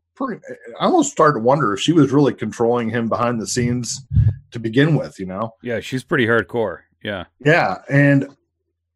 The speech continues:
Speaker 1: I was like, "O-, okay." Um, <laughs> so she's really, I'm really starting to wonder if Tommy was really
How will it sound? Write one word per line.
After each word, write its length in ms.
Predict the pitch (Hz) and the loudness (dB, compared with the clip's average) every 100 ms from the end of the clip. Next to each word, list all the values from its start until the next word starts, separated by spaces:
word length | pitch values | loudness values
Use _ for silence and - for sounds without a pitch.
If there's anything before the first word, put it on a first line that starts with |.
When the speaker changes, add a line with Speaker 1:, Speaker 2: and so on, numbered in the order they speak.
| _ | _
Speaker 1:
I 80 | 135 | 2
was 160 | 143 135 | 4 4
like, 120 | 120 113 - | 2 0 -2
"O-, 180 | 123 147 _ - | -8 -8 _ -14
okay." 540 | 139 226 294 104 95 _ - | -8 -2 0 0 -6 _ -6
Um, 520 | 117 110 110 101 - - 147 587 587 | -4 -2 -4 -6 -8 -4 -4 -4 -8
<laughs> 400 | 539 480 - - | -10 -12 -12 -6
so 160 | - 156 | 0 2
she's 380 | - 285 277 | 4 4 4
really, 460 | 151 143 165 127 113 - - - - _ _ - | 2 4 6 6 4 -2 -20 -20 -20 _ _ -6
I'm 100 | 190 | -2
really 180 | 370 330 | 0 0
starting 240 | - 101 | 0 -2
to 60 | 117 | 2
wonder 300 | 123 135 107 | 2 2 -2
if 140 | 101 | -4
Tommy 320 | - 127 147 | -2 0 0
was 200 | 107 98 | 0 -4
really 500 | 95 113 113 98 92 | -4 -2 -2 -2 -6